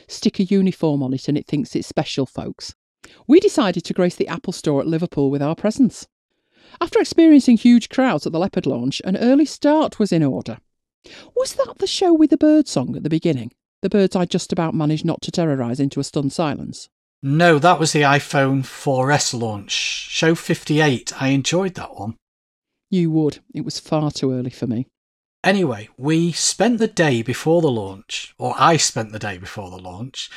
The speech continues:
Speaker 1: I
Speaker 2: Ri-
Speaker 1: don't do phones.
Speaker 2: No. Ringing up the Trafford Centre and the Liverpool stores to find out the opening time.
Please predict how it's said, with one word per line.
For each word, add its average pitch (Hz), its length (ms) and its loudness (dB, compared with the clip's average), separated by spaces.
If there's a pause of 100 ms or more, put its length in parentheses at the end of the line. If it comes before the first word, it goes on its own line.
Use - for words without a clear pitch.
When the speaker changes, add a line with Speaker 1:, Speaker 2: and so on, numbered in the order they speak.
(280)
Speaker 1:
I 139 80 -2
Speaker 2:
Ri- 175 60 -2
Speaker 1:
don't 151 180 2
do 151 160 2
phones. 123 360 -4
Speaker 2:
No. 117 280 -6 (520)
Ringing 208 440 4
up 175 100 2
the 147 80 -2
Trafford 185 400 -2
Centre 120 640 -4
and 131 300 2
the 135 80 -4
Liverpool 143 420 -2
stores 107 380 -6
to - 140 -6
find 123 280 -2
out 101 140 -6
the 127 100 -2
opening 139 360 -2
time. 92 380 -10